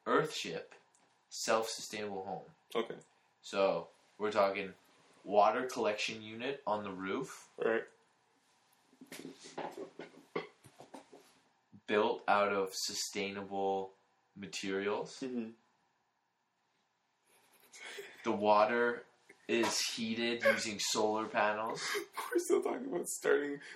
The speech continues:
Speaker 2: the bicycle town,
Speaker 1: Yeah.
Speaker 2: bro.
Speaker 1: Okay, so what I'm saying is the people that are gonna come to a bicycle town
Speaker 2: <laughs>
Speaker 1: where the roundabouts are and shop at the bazaar
Speaker 2: <laughs> Fuck you.
Speaker 1: are the same people that are gonna live in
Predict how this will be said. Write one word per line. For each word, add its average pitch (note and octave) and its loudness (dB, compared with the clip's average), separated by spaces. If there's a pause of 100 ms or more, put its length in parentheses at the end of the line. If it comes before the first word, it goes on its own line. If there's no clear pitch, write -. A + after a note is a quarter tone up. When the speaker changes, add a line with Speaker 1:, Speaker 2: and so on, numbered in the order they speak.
(180)
Speaker 2:
the - -4
bicycle F3 2
town, - 2
Speaker 1:
Yeah. E3+ 10 (160)
Speaker 2:
bro. D#3+ 6
Speaker 1:
Okay, D#3+ 6
so D#3+ 2
what D#3 4
I'm G3+ 6
saying E3+ 0
is C3 -2
the - -6
people B3+ -8
that C#4+ -4
are F3 -2
gonna D3 -6
come B2+ 0 (100)
to A#2+ -4
a - -2
bicycle F#2+ -2
town - 2 (200)
Speaker 2:
<laughs> - -4
Speaker 1:
where A2+ 4
the A#2 4
roundabouts A#2 2
are - -4 (840)
and A2 4
shop B2 6
at C3 0
the A2+ -2
bazaar G#2+ 4 (120)
Speaker 2:
<laughs> - -8
Fuck - 6
you. B2 4
Speaker 1:
are C#3+ 8
the - 4
same F3+ 4
people F3 2
that D#3+ 6
are C#3+ 4
gonna C#3 4 (160)
live B2 4 (160)
in G#3 0